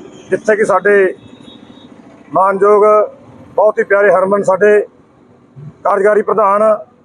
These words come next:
ਹਲਕਾ ਐਮ ਐਲ ਏ ਪ੍ਰਿੰਸੀਪਲ ਬੁੱਧਰਾਮ ਜੀ, ਜਿਨ੍ਹਾਂ ਜਦਕਾ ਸਰ ਬਹੁਤ ਜ਼ਿਆਦਾ ਮਿਹਨਤ ਸਦਕਾ ਸਾਡੇ ਸਾਰੇ ਅਧਿਕਾਰੀ, ਉੱਚ ਅਧਿਕਾਰੀਆਂ ਨਾਲ ਮੀਟਿੰਗ ਕੀਤੀਆਂ। ਮੀਟਿੰਗਾਂ ਤੋਂ ਬਾਅਦ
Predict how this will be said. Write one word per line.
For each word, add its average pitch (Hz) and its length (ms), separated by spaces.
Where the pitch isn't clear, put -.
ਹਲਕਾ 190 260
ਐਮ 196 160
ਐਲ 196 80
ਏ 208 120
ਪ੍ਰਿੰਸੀਪਲ 185 540
ਬੁੱਧਰਾਮ 202 340
ਜੀ, 208 180
ਜਿਨ੍ਹਾਂ 208 240
ਜਦਕਾ 190 300
ਸਰ 190 260
ਬਹੁਤ 233 280
ਜ਼ਿਆਦਾ 190 200
ਮਿਹਨਤ 190 200
ਸਦਕਾ 175 520
ਸਾਡੇ 208 300
ਸਾਰੇ 214 420
ਅਧਿਕਾਰੀ, 202 420
ਉੱਚ 202 140
ਅਧਿਕਾਰੀਆਂ 190 320
ਨਾਲ 190 220
ਮੀਟਿੰਗ 185 240
ਕੀਤੀਆਂ। 196 440
ਮੀਟਿੰਗਾਂ 180 320
ਤੋਂ 185 120
ਬਾਅਦ 180 220